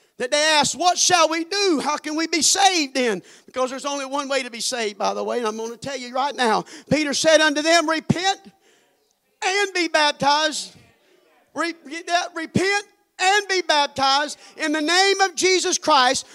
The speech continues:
for the remission of your sins, and ye shall receive the gift of the Holy Ghost. And after that, it doesn't say this is optional. This is a commandment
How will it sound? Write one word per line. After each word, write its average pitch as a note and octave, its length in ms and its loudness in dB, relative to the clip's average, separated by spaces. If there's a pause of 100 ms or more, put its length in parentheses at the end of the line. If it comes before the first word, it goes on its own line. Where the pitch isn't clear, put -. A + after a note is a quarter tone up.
(140)
for D4+ 120 4
the D#4 100 -4
remission F4 680 2
of F4+ 180 4
your F4+ 140 -2
sins, D4 500 -4 (260)
and E4 300 0
ye F#4 180 0
shall D4 640 2 (140)
receive E4+ 580 -2
the D#4+ 160 0
gift D#4+ 340 2 (160)
of D#4 140 -2
the D#4 100 0
Holy E4 300 0
Ghost. D4+ 400 0 (220)
And D#4 160 -4
after E4 240 -2
that, D#4+ 180 0
it D#4 80 -12
doesn't D#4+ 200 -2
say E4 220 -6
this E4 200 -4
is C4+ 120 -6
optional. C4+ 540 0 (160)
This - 240 -4
is C4+ 160 -6
a C4 80 0
commandment C#4+ 720 -2